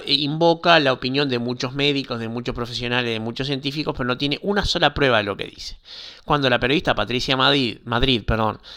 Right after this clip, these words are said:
se lo hace notar, él dice, "Ah, yo tengo las pruebas, no las tengo acá,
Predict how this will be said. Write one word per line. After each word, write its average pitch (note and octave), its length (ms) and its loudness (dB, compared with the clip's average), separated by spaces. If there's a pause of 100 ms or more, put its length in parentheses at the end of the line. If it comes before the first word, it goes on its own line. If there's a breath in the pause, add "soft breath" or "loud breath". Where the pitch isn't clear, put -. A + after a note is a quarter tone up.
(160 loud breath)
se - 320 -2
lo A2+ 560 2
hace A#2+ 240 2
notar, F#3 420 8
él F#3 160 0
dice, - 240 2
"Ah, - 80 12
yo C4 140 6
tengo C4+ 180 8
las D#3+ 120 10
pruebas, F#3+ 260 10
no F#3+ 100 10
las B3 120 10
tengo A3+ 180 6
acá, E3+ 260 8